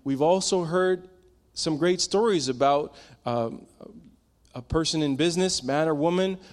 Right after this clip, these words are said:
who maybe made some risky business decisions and they lost it all.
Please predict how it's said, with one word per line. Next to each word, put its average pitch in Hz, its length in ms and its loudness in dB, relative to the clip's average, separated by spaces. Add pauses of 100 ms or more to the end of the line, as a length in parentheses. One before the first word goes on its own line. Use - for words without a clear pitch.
(120)
who 170 420 6 (260)
maybe 165 360 2
made 170 200 2
some 139 460 0
risky 175 300 0
business 175 360 2
decisions 185 540 2
and 139 240 0
they 143 60 4
lost 185 400 4
it 185 80 6
all. 170 720 2